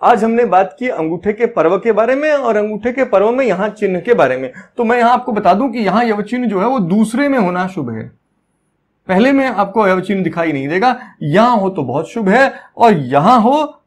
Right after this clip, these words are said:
अगर यहां एक बड़ा सा यव चिन्ह, तीन से यव माला बन जाए, तो बहुत विशेष शुभ है। यहां छोटे छोटे कुछ हाथों में आपको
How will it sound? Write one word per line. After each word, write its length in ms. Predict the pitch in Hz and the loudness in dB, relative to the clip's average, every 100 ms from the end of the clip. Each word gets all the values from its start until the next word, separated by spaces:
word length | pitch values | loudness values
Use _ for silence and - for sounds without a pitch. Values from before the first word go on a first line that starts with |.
| _ - | _ -4
अगर 220 | - 233 | 0 2
यहां 340 | 165 151 240 285 | 2 0 2 0
एक 200 | 214 151 | -2 2
बड़ा 240 | 175 202 | 4 4
सा 160 | 196 185 | 2 -4
यव 160 | 170 | -4
चिन्ह, 260 | 160 202 175 | -6 -6 -8
तीन 320 | - 202 180 | -6 -8 -8
से 200 | - 156 | -6 -2
यव 120 | 147 | -2
माला 240 | 143 139 131 | -2 -4 -4
बन 180 | 131 | -4
जाए, 240 | 127 156 240 | -4 -2 -2
तो 380 | 247 _ - 190 | -4 _ -4 -4
बहुत 600 | 123 - 139 208 233 156 | -4 -4 -4 0 -2 -2
विशेष 540 | 117 - 160 143 - | -10 -2 -2 -2 -8
शुभ 160 | 123 117 | -14 -14
है। 240 | 117 - _ _ _ - | -20 -20 _ _ _ -6
यहां 180 | 175 214 | 0 0
छोटे 280 | 214 294 294 | 2 0 0
छोटे 260 | 202 156 | -4 -2
कुछ 280 | 160 294 - | 0 -2 2
हाथों 260 | 185 180 190 | 0 2 -4
में 100 | 175 | -2
आपको 340 | 156 262 277 | -2 0 -2